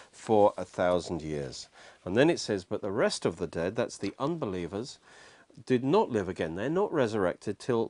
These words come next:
the thousand years are finished. And so this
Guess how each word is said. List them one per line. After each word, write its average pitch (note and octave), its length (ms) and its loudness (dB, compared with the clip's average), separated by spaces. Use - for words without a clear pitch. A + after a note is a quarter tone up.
the G#2+ 120 -8
thousand A#2 420 -6
years A2 240 -6
are C3 60 -8
finished. - 540 -2
And F#2 120 -4
so G2 200 0
this B2 480 -6